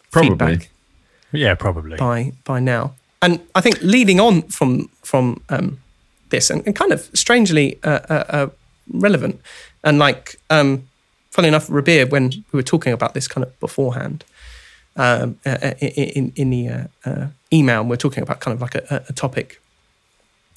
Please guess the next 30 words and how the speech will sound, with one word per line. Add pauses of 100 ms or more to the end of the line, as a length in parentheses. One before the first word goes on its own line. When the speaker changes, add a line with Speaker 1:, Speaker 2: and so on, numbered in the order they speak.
(360)
Speaker 2:
And, (340)
uh,
funny
enough,
that
what
you (100)
suggested,
me
and
Matt
were
like, (300)
we've
kinda,
like, (220)
brushed
on
this, (380)
um,
Speaker 1:
Mm-hmm. (580)
Speaker 2:
uh, (120)
before, (120)
uh,
uh,
uh,
Speaker 1:
Mm.
Speaker 2:
this
kind
of